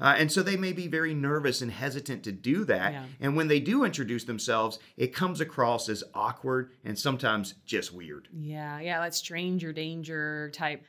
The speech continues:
Speaker 2: person. I totally understand. Kind of more that introvert usually, or has characteristics of what people qualify as an introvert.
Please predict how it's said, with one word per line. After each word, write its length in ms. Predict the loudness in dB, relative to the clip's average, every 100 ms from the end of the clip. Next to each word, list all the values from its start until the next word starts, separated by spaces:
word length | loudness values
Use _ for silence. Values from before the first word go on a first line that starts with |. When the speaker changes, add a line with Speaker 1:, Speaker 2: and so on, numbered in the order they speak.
| _
Speaker 2:
person. 580 | -2 -2 -2 -4 -6 -8 -14 -20 _ -4
I 80 | -2
totally 360 | 0 0 -2
understand. 480 | -4 -6 -4 -6 -2
Kind 160 | 0 2
of 60 |
more 120 | 2 2
that 200 | 0 0
introvert 720 | -2 -2 -6 -4 -4 -4 -8 _ _ _ _
usually, 880 | 2 2 4 2 0 -2 -4 -6 -10 _ _ _ -4
or 400 | 0 2 2 0
has 460 | 2 2 2 -8 _ _ _ _ _ _
characteristics 680 | 4 4 6 2 0 -2 -8 2
of 320 | 4 4 2
what 180 | -2 -4
people 280 | -10 -8 -4
qualify 480 | 2 2 0 -2
as 280 | -2 -6 -12 _ _ _ _
an 120 | -2 0
introvert. 840 | 2 0 -2 -8 -6 -8 -10 -18